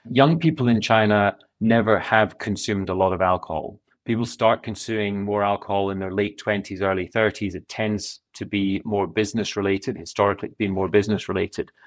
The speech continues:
That's very different to the U S, the U K, Australia, et cetera, where people go to universities, they start drinking lots, and they get into the workforce, they've got more money in their pockets, they can drink more. And then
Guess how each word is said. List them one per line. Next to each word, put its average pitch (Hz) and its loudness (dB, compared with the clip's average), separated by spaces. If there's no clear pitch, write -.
That's 123 4
very 139 6
different 117 0
to 101 0
the 98 -2
U 107 4
S, 101 2
the 98 -8
U 98 -2
K, 101 2
Australia, 110 0
et 98 -4
cetera, 98 -2
where 98 4
people 107 -2
go 104 2
to 98 -6
universities, 98 0
they 95 -4
start 104 2
drinking 98 -6
lots, 95 0
and 107 -6
they 101 0
get 107 0
into 104 -2
the 104 -2
workforce, 104 0
they've 98 -8
got 95 -2
more 104 -2
money 104 2
in 98 -4
their 95 -2
pockets, - 2
they 101 -2
can 101 -4
drink 98 -2
more. 113 4
And 101 0
then 104 0